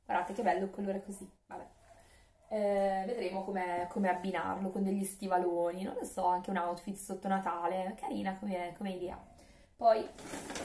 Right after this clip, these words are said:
mi sono innamorata di questa cintura, questa però era a prezzo pieno, però tanto non siamo in fase di saldi, quindi, cioè, posso veramente guardarmi anche le mie cose a prezzo pieno da Primark. Poi costano tutto, costa tutto talmente poco che,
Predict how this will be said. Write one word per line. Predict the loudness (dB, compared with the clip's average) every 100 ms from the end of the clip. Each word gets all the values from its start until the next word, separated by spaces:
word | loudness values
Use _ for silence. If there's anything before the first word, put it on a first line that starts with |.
| 2 2 -2 -4 -10 -10 -8 -4
mi | -2
sono | 0
innamorata | 2 8 8 8
di | 6
questa | 2 -2 -4
cintura, | -4 -2 4 4
questa | 6 6 6
però | 6
era | 6 6
a |
prezzo | 2 -2 -4
pieno, | 2 2 4 0 -2 -12 -18 -8
però | 0 2
tanto | 4 2 0
non | 0
siamo | 0 0
in | 4
fase | 4 4
di | 2
saldi, | 6 8 8 4 -4
quindi, | -6 -2 -2 0
cioè, | -4
posso | -4 -4 -2 2 4
veramente | 6 4 2 0 0
guardarmi | 0 0 -2 -2
anche | -4 -4
le |
mie | -6 -2
cose | 0 0
a |
prezzo | 0 -4 -6
pieno | -4 -2
da | -2
Primark. | -2 -4 -4 -6 -6
Poi | -8
costano | -6 -4 -4
tutto, | -4 -8 4 4 4
costa | 0 -2
tutto | -4 -4
talmente | -2 0 -2 -4
poco | -2 -2 -2
che, | -6 -6